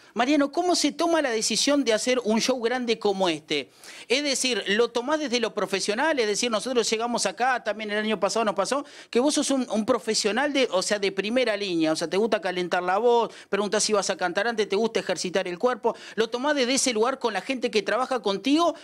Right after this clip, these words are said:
o en el momento de preparar un show lo hablás en, en tu casa con un amigo, con un familiar, decís, "Che, tengo ganas de tocar la sala del museo"?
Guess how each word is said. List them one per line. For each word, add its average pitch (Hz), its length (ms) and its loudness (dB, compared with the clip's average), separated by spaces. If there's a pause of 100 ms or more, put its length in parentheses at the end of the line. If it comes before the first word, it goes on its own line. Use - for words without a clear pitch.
(160)
o 233 140 4
en 247 60 -2
el 240 100 -2
momento 285 340 2
de 233 60 -2
preparar 240 340 2
un 262 80 -2
show 302 340 2
lo 208 120 2
hablás 247 380 -2
en, 202 220 0
en 196 200 0
tu 202 160 2
casa 247 360 0
con 202 180 -2
un 196 100 -2
amigo, 220 280 0
con 208 140 -2
un 208 80 -6
familiar, 240 240 -2
decís, 247 140 -6
"Che, 247 140 -6
tengo 254 200 -2
ganas 240 200 -2
de - 20 -6
tocar 202 240 0
la 190 80 0
sala 220 160 -2
del 196 120 -4
museo"? 170 480 2